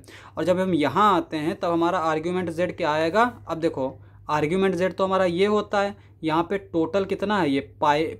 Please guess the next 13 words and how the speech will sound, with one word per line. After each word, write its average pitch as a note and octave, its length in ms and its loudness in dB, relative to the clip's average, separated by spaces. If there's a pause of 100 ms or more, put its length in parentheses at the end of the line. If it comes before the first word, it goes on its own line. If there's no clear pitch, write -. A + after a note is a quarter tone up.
(180)
पाई E3 260 0
है, A3 180 0 (320)
ठीक A3 160 -6
है। C#3+ 140 -2 (500)
और E3 260 4
यहाँ D3+ 480 0
पे G#3+ 80 2
ये F3 300 2
जो G3+ 120 0
एंगल G3 320 0
आएगा D3 280 2
ये E3 220 0
हमारा C#3+ 320 0